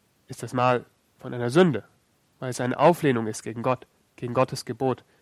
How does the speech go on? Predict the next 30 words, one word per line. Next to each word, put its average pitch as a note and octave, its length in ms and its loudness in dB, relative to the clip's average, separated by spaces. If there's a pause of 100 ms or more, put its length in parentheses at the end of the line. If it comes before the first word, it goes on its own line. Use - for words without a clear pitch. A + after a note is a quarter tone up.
gegen B2+ 140 -2
das B2+ 120 0
einzige D3 340 0
Gebot, B2 320 0
was A2+ 120 -6
er A2+ 60 -2
den A2+ 120 -4
Menschen A#2 260 -4
gegeben A#2+ 260 -2
hat. G2+ 140 -8 (360)
Und - 300 -10
selbst B2 240 -6
das C3+ 160 4
müssen C3+ 220 -2
sie A#2 100 -6
brechen. B2+ 320 0 (640)
Selbst - 260 -12
das B2+ 140 0
müssen C3 300 0
auch C3 100 -4
wir E3+ 140 6
mal B2 100 4
brechen, A2 300 -8
nicht A2 100 -16
wahr? A#2 200 -6 (120)
Das - 140 -14
einzige, B2 400 -2
das - 180 -10
wichtigste C3 340 -2
Gebot, B2+ 360 0